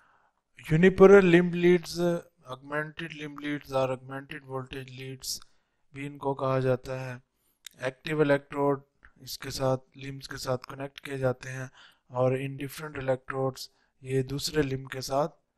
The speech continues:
other जो टू limbs हैं उनके साथ connect किए जाएंगे और इसमें जो है resistance के ज़रिए connect किए जाएंगे, इनके दरमियान resistance लगी होगी। Unipolar limb lead ये तीन तरह की होती हैं, जिसमें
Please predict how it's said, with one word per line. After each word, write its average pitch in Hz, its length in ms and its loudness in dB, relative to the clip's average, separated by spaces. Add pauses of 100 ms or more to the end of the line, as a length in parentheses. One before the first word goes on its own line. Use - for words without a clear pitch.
(200)
other 139 260 -2
जो 143 160 -4
टू 139 220 -4
limbs 131 320 -8
हैं 147 100 -8
उनके 135 300 -10
साथ 131 220 -6 (120)
connect 131 280 -14
किए 131 220 -14
जाएंगे 127 500 -14 (440)
और 135 260 2
इसमें 143 360 -6
जो 139 120 -6
है 135 240 2
resistance 151 640 -4
के 143 120 -12
ज़रिए 131 400 -12 (200)
connect 131 320 -10
किए 127 200 -14
जाएंगे, 110 360 -16 (560)
इनके 156 300 0
दरमियान 143 540 2 (260)
resistance 156 680 -6
लगी 123 300 -8
होगी। 110 320 -18 (1400)
Unipolar 185 540 8
limb 175 280 8
lead 170 220 2
ये 151 160 -2
तीन 147 240 -16
तरह 139 240 -6
की 139 140 -16
होती 127 280 -12
हैं, 127 240 -16
जिसमें 127 580 -12